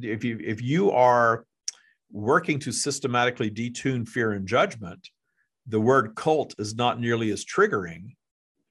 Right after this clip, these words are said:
because you are simply a group of people that are shifting, uh,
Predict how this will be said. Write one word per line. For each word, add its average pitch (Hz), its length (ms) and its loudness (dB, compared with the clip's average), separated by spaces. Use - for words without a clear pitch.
because 120 420 2
you 127 220 2
are 110 100 4
simply 156 480 0
a 110 60 0
group 123 280 -4
of 107 100 -8
people 120 420 -2
that 110 160 -2
are 104 120 -4
shifting, 135 480 -4
uh, 104 240 -10